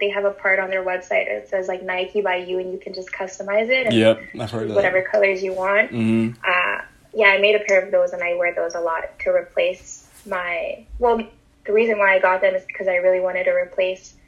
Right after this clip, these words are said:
Speaker 1: um, my Reeboks that were my, that are my beaters, the
Speaker 2: Beaters, yep.
Speaker 1: Club C's.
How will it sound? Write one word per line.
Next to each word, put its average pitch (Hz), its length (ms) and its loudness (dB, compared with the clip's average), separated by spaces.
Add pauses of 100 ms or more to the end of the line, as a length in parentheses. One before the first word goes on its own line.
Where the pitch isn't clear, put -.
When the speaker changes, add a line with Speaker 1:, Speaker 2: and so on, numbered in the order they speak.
(400)
Speaker 1:
um, 196 420 -4
my 185 220 2
Reeboks 202 720 2 (160)
that 185 200 -4
were 185 140 2
my, 180 320 -2
that 185 140 0
are 185 140 0
my 185 120 -2
beaters, 196 640 2
the 117 160 -6
Speaker 2:
Beaters, 113 400 4
yep. 107 180 2
Speaker 1:
Club - 200 -4
C's. 233 340 -10